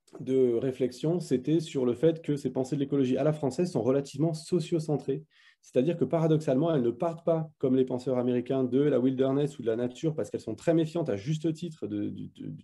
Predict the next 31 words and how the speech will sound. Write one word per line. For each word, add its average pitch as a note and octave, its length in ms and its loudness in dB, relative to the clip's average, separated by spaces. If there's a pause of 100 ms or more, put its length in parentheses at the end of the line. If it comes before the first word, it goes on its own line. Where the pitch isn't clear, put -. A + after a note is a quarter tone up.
du G#2+ 120 -12
dualisme D#3+ 460 0
dans G#2+ 80 -4
lequel A2 260 -2
est A2 60 0
pris, D3 380 -2
euh, G2+ 160 -2
l'appro-, - 320 -6
toujours C#3 260 -6
l'approche A#2 320 -4
moderne A2+ 260 -6
de G#2 60 -4
la G2+ 100 -6
nature. G2+ 300 -10 (760)
Et A#2 60 0
donc, D3+ 180 2
elles B2+ 120 2
partent B2 180 -2
plutôt E3 220 -2
des D#3+ 80 0
questions B2 260 -2
sociales E3 420 -2
en A#2+ 100 2
montrant C#3+ 480 -2
que, E3+ 200 0
en C#3+ 140 2
fait, E3 260 0
la, G#2+ 320 -2
enfin, A2+ 140 -8
en A2 60 -6
partant C3 380 -4